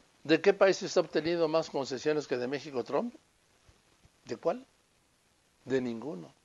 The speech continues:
absolutamente de ninguno. Porque una cosa son las prioridades estratégicas del gobierno de Estados Unidos y otra,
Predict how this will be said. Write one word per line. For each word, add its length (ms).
absolutamente 880
de 160
ninguno. 760
Porque 240
una 160
cosa 260
son 200
las 120
prioridades 720
estratégicas 760
del 120
gobierno 360
de 60
Estados 340
Unidos 440
y 120
otra, 360